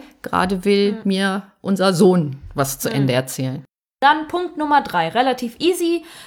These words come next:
Speaker 2: mehr Papa- oder Oma-Zeit oder Tante oder Onkel oder Freundin oder was auch immer. Also in manchen Familien ist es ja so,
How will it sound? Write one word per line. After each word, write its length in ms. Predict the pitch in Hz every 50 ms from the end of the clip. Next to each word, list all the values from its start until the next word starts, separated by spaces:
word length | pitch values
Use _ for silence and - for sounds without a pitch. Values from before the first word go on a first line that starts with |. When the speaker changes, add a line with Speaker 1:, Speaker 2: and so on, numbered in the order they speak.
| - -
Speaker 2:
mehr 260 | 247 254 262 269 269
Papa- 380 | 269 - 254 247 247 240 220 208
oder 220 | 214 214 202 -
Oma-Zeit 640 | - 196 190 180 180 - - 185 95 113 - - -
oder 260 | 240 247 233 220 202
Tante 380 | - 202 208 214 202 220 202 190
oder 220 | 202 226 208 -
Onkel 320 | 175 185 190 - 202 190 165
oder 200 | 175 180 165 180
Freundin 440 | - - 185 165 160 170 175 165
oder 180 | - - 139 135
was 160 | - - -
auch 120 | - - -
immer. 300 | - 156 147 147 - -
Also 340 | 185 190 190 220 220 208 214 - - - - - - - - _ - -
in 120 | - 226
manchen 340 | 233 226 233 269 269 277 269
Familien 540 | - 285 247 240 240 247 247 247 247 240 233
ist 160 | 220 214 - 233
es 140 | 226 -
ja 140 | 233 220 214
so, 540 | 196 214 214 220 214 214 202 - - -